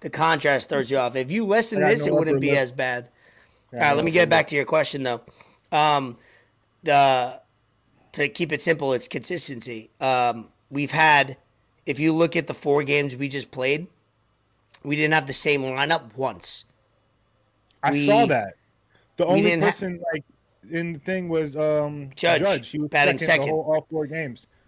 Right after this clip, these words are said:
Speaker 2: Makes
Speaker 1: And
Speaker 2: no
Speaker 1: that,
Speaker 2: sense.
Speaker 1: that, that, that by itself, if I was to answer in, like, ten, ten words,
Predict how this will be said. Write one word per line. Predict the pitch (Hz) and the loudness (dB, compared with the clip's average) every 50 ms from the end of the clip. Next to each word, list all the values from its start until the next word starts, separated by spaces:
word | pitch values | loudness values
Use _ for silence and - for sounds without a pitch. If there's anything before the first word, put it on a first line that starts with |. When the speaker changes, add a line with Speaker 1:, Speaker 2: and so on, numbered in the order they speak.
| _ - | _ -8
Speaker 2:
Makes | 139 156 143 | -4 -2 0
Speaker 1:
And | 143 143 | 0 2
Speaker 2:
no | 139 139 | 2 2
Speaker 1:
that, | 143 147 170 | 2 2 2
Speaker 2:
sense. | 196 156 | 0 -2
Speaker 1:
that, | 147 143 143 - - _ - | -2 -2 -2 -2 -6 _ 2
that, | 170 180 190 196 - - - | 4 6 6 4 2 -4 -4
that | 160 170 202 233 233 | 2 4 4 4 6
by | 233 254 247 240 | 6 6 6 6
itself, | 220 190 - - 170 170 208 220 214 | 6 4 4 4 4 4 4 2 0
if | 175 147 139 | -2 0 2
I | 165 180 196 | 4 4 6
was | 202 208 196 | 4 4 2
to | - 196 | 2 0
answer | 180 175 180 180 170 - 196 190 | 2 2 2 0 0 -2 -2 -2
in, | 180 165 156 156 151 | 0 0 0 0 2
like, | 147 139 127 110 - _ | 2 0 0 -2 -4 _
ten, | - - 156 156 156 156 160 - _ _ - | -4 0 0 2 0 0 -6 -12 _ _ -10
ten | - 156 156 156 151 143 | -6 -4 -4 -4 -4 -4
words, | 135 139 143 165 185 196 196 - | -2 0 0 0 0 -2 -6 -12